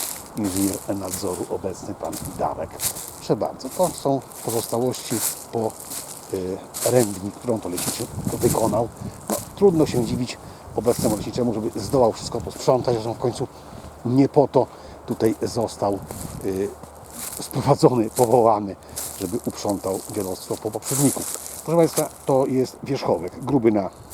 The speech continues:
jakieś dwadzieścia pięć centymetrów, brzozowy, tak? Tutaj, moi Państwo, jest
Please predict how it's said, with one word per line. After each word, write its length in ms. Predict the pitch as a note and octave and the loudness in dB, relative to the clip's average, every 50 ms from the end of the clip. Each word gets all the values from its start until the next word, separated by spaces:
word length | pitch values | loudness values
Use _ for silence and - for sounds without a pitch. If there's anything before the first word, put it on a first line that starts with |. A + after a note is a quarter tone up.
| - - - | -10 -8 -6
jakieś 140 | - F#2 | -6 -6
dwadzieścia 400 | E2 F2 G2+ G2 G#2+ G2+ - C3 | -4 -4 -4 -4 -2 -2 -2 -2
pięć 200 | - B2 A#2+ G#2+ | 0 0 0 2
centymetrów, 480 | - C3+ C3 - E3 F3+ E3+ C#3 D3 C3 - - - - - - - - | 2 2 2 6 8 8 8 8 6 2 2 0 -10 -12 -14 -12 -10 -8
brzozowy, 480 | F2+ F2+ G#2 A#2+ A2+ G2+ G#2 F2+ D#2+ D2+ - - - - - - - - | -2 2 4 4 4 4 2 0 -2 -2 -4 -6 -6 -4 -4 -4 -2 -2
tak? 240 | C3 C3+ - - - - - - - - - - - - - - - - - - | -2 -2 -2 -4 -4 -4 -6 -6 -6 -8 -14 -14 -14 -14 -14 -14 -14 -8 -2 0
Tutaj, 280 | A#3 - A3+ G3 E3 - - - - - - C#3 | 4 8 8 8 8 4 -2 -8 -14 -6 -2 2
moi 180 | C3+ C3+ B2+ | 4 4 4
Państwo, 500 | - D3 C#3+ C#3+ C3 - - - C#3+ C#3 - - - - - - - - - - - | 4 2 2 2 0 0 2 2 2 2 2 -4 -12 -18 -18 -18 -20 -20 -18 -8 -2
jest 240 | - B2+ A#2+ - | 0 0 0 -2